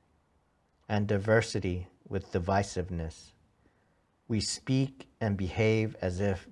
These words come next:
being a part of your family means assimilating others to our way of living. We deny and destroy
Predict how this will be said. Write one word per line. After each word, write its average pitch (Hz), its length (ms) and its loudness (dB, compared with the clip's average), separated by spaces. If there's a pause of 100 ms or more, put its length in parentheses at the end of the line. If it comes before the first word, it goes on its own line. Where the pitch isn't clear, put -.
being 110 320 -2
a 104 80 -4
part 110 480 -2
of 92 160 -4
your 92 200 -2
family 92 640 -6 (680)
means 104 400 0
assimilating 123 840 2 (100)
others 104 600 2 (180)
to 110 180 0
our 98 140 4
way 95 420 -2
of 90 200 -8
living. 87 420 -6 (880)
We 113 140 0
deny 113 680 8
and 110 120 0
destroy 101 680 2